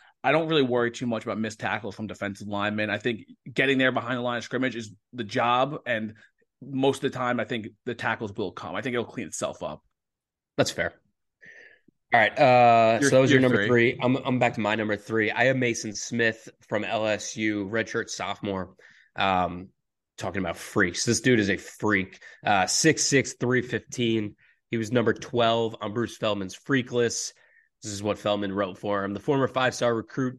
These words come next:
Speaker 2: is one of the most gifted players in college football. In this offseason, he hit nineteen point five miles per hour on the G P S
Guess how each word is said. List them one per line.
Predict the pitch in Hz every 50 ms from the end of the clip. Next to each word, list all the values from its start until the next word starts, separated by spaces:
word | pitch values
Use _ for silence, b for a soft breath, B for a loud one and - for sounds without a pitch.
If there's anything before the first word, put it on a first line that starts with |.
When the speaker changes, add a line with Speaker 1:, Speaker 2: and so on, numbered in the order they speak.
| _ _ -
Speaker 2:
is | - 120 107
one | 120 120 120
of |
the | 117
most | 107 104 98 - -
gifted | 135 120 - - 110
players | - 113 110 107 107 101 101
in | 98
college | 104 107 98 95 92 - -
football. | - 123 104 - 110 107 107 104 - b b b b b b
In | 117
this | 113 98 -
offseason, | - 123 113 110 - - 127 120 107 110 110 104
he | 98 104 110
hit | 107 104
nineteen | - 98 98 98 110 117 110 - 127 123 120 117
point | - 127 113 104 104 -
five | 95 98 104 101
miles | 98 98 98 101 98 -
per | - -
hour | 107 104 104 104 104 101 -
on | - 104
the | 95
G | 92 98 - 107
P | 95 - 104 101
S | 98 95 95 - -